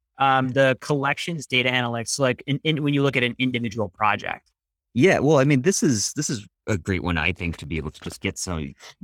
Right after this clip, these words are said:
Speaker 2: get the same, uh, numbers on each collection, as in you can look up any collection here, get the, the sale price, get the number of holders, the change in holders, trying to get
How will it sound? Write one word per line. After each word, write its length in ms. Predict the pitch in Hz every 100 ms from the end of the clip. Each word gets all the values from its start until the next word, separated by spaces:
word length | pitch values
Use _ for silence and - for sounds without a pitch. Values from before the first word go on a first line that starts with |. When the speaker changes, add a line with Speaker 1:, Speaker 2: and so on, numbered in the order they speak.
| 92
Speaker 2:
get 320 | 98 110 -
the 420 | 87 90 92 87 -
same, 760 | - - 110 110 107 104 101 - _ _ _ -
uh, 220 | 87 80 -
numbers 480 | 82 90 87 87 -
on 180 | 76 73 -
each 240 | 82 -
collection, 720 | - 78 76 - 78 76 76 -
as 240 | 76 78
in 160 | 78 76
you 100 | 76
can 100 | 73
look 160 | 73
up 100 | 80
any 160 | 73 69
collection 420 | - 73 - 73
here, 300 | 71 76 71
get 220 | 65 69 -
the, 260 | - 67 -
the 60 | -
sale 300 | - 107 92
price, 360 | - 90 85
get 160 | - -
the 80 | 71
number 220 | 73 -
of 80 | -
holders, 580 | 101 87 82 80 80 73
the 80 |
change 340 | - - 76 71
in 80 | 76
holders, 640 | 78 71 73 73 73 76
trying 220 | - - -
to 60 |
get 180 | -